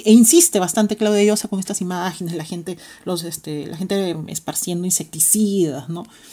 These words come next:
Pero luego esto se convierte en unas, en cuestiones monstruosas, ¿no? Como la,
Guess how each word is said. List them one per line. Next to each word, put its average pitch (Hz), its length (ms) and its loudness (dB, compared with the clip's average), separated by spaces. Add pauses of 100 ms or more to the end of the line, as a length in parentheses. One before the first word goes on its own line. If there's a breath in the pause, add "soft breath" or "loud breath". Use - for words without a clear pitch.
(260 loud breath)
Pero 202 160 2
luego 226 200 4
esto 262 160 -2
se 269 100 -2
convierte 208 320 -2
en 220 60 4
unas, 226 200 4
en 190 140 -4
cuestiones 202 300 0
monstruosas, 226 800 2
¿no? 196 160 -4
Como 185 240 -4
la, 156 280 -6